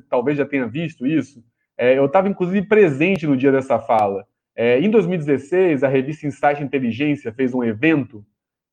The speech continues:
com várias figuras na mesa, Giovanni Rey, Guilherme dos Santos, e uma das figuras na mesa era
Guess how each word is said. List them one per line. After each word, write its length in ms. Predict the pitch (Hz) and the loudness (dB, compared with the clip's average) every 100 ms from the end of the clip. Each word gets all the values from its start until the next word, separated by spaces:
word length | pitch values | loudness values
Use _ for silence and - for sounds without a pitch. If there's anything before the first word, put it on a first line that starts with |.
| _ | _
com 160 | - 139 | -8 -2
várias 260 | 202 359 | -2 -2
figuras 340 | - 151 147 151 | -6 -4 -2 -2
na 120 | 135 | -2
mesa, 240 | 117 139 | 0 0
Giovanni 320 | 127 120 139 | 0 0 2
Rey, 140 | 123 139 | 2 2
Guilherme 240 | 143 143 | 2 2
dos 160 | 127 - | -2 -4
Santos, 480 | 123 151 151 120 131 | 2 4 4 2 -2
e 20 | |
uma 100 | 131 | -2
das 120 | 214 | -4
figuras 260 | - 170 160 | -4 -6 -4
na 100 | 151 | -2
mesa 400 | 151 196 196 190 | 2 2 0 -2
era 540 | 165 175 202 208 208 | 2 4 4 2 0